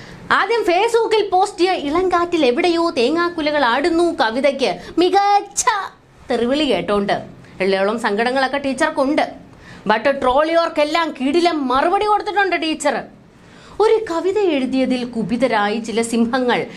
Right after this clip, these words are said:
ഇപ്പോഴും ഗർജിച്ചുകൊണ്ടിരിക്കുന്നു. പകൽ മുഴുവൻ ഔദ്യോഗിക ഉത്തരവാദിത്തങ്ങൾ ചെയ്തു തീർത്തതിന് ശേഷം രാത്രിയുടെ അന്ത്യയാമങ്ങളിലാണ് വല്ലതും വായിക്കുകയോ എഴുതുകയോ ഒക്കെ ചെയ്യുന്നത്. ട്രോളിയോർക്കുള്ള മറുപടിയാണ്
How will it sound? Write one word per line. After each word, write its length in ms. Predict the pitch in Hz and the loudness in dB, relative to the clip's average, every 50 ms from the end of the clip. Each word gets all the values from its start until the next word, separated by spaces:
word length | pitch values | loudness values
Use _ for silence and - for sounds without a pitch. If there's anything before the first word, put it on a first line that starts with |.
| - - - | -10 -4 -2
ഇപ്പോഴും 500 | 262 254 262 320 311 311 302 302 285 226 | -2 2 2 2 2 2 2 2 2 2
ഗർജിച്ചുകൊണ്ടിരിക്കുന്നു. 1200 | 196 233 - 226 - 320 311 - 320 269 277 262 226 214 202 208 208 - 196 175 170 - - - - - - - - - - - - - | 2 0 0 2 0 -2 0 0 2 2 2 2 0 0 -2 -2 0 0 0 0 -2 -4 -8 -14 -16 -18 -20 -20 -20 -18 -18 -8 0 0
പകൽ 260 | 339 349 339 466 440 | 0 2 2 2 2
മുഴുവൻ 360 | 370 330 339 349 359 359 359 330 - 208 | 2 2 2 2 2 2 2 0 0 0
ഔദ്യോഗിക 600 | 226 294 330 285 277 339 359 339 277 294 262 294 | -2 -2 -2 0 0 2 2 2 0 0 0 0
ഉത്തരവാദിത്തങ്ങൾ 1120 | 311 269 262 226 - - 349 349 349 285 302 302 285 262 294 285 294 285 277 277 285 320 330 | 0 0 -4 -4 -2 0 0 0 2 0 0 -2 -2 -4 -4 -2 -2 0 0 0 0 0 -2
ചെയ്തു 400 | 330 - - 240 220 262 269 320 | -2 0 0 0 0 0 -2 -4
തീർത്തതിന് 540 | - 254 247 285 269 285 311 302 285 294 | -4 -2 -4 -4 -2 -2 -2 -2 -2 -4
ശേഷം 440 | - - 233 202 214 202 262 226 170 - - - - - - - - 220 | -2 -2 -2 -2 -2 -2 -2 -4 -4 -6 -14 -20 -20 -18 -10 -4 -2 0
രാത്രിയുടെ 600 | 208 226 269 - 277 285 277 240 240 247 247 - | 0 0 -2 -2 -4 -2 -2 0 -2 -2 -2 -4
അന്ത്യയാമങ്ങളിലാണ് 1120 | 175 180 226 277 294 254 220 190 202 226 254 254 254 254 254 247 240 220 214 208 208 202 170 - - - - - | -8 -8 -6 -4 -2 0 0 0 0 0 -2 0 0 0 2 2 2 2 0 0 0 -2 -4 -6 -8 -12 -6 -4
വല്ലതും 340 | 202 196 165 151 160 156 165 | -2 -2 -2 -2 -4 -2 0
വായിക്കുകയോ 680 | 175 165 135 151 170 170 190 175 170 175 180 180 208 269 | 0 0 0 -2 -4 -4 -4 -2 0 2 2 4 4 2
എഴുതുകയോ 540 | 240 202 208 214 269 262 240 254 254 277 302 | 2 2 0 0 0 0 0 2 2 2 0
ഒക്കെ 140 | 294 294 311 | 0 -2 -4
ചെയ്യുന്നത്. 600 | 311 - 320 311 311 381 349 370 359 311 269 - - - - - - - - - - - - - - - - - - - - - - | -2 0 0 2 2 4 4 2 2 0 -2 -4 -6 -12 -18 -20 -20 -20 -20 -20 -20 -20 -20 -20 -20 -20 -20 -20 -20 -20 -12 -4 0
ട്രോളിയോർക്കുള്ള 720 | 226 240 247 269 294 311 320 320 330 320 330 311 302 294 | 2 4 4 4 2 2 2 2 2 2 0 2 2 2
മറുപടിയാണ് 880 | 285 277 262 262 262 277 277 339 339 339 311 285 277 269 254 202 160 | 2 2 2 2 2 2 0 0 2 2 0 0 0 0 -2 -4 -6